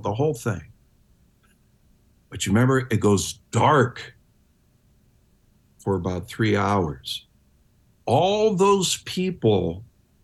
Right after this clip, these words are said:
near the cross, the soldiers, the women, all the witnesses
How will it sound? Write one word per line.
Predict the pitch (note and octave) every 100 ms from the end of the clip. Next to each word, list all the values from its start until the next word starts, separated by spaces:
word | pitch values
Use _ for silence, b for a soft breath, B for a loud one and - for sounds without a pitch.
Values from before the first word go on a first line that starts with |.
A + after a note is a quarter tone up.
| _ _ -
near | G#2+ B2+ D#3+ D#3+
the | D3+
cross, | - - C#3+ B2 D#2 D2 - - - _ _ _ _ _
the | E2+
soldiers, | - - B2+ C#3 C3 G2 F#2 E2 E2+ - -
the | G2
women, | F#2 G2+ C3 B2 F2 - - _ _ _
all | - G#2 B2
the | B2
witnesses | B2 C3+ C3+ G#2 - D2+ C2 -